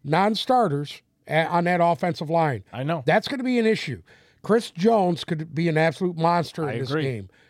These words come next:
Speaker 1: This is what you gotta watch out for.
Speaker 2: It, it
Speaker 1: On the other side of that, i-, if Kansas City's offensive line cannot stop G-,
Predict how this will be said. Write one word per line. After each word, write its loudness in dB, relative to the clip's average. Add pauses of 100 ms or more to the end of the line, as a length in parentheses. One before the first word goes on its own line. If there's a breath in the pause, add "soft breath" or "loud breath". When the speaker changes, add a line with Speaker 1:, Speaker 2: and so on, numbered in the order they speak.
(280 soft breath)
Speaker 1:
This -2
is -8
what -4
you -6
gotta 2
watch -2
out -4
for. -18
Speaker 2:
It, -16 (100)
it -4
Speaker 1:
On 2
the 2
other 2
side 2
of 0
that, -4 (880)
i-, -2
if -4
Kansas -2
City's -2
offensive 0
line 0
cannot -2
stop -2
G-, -2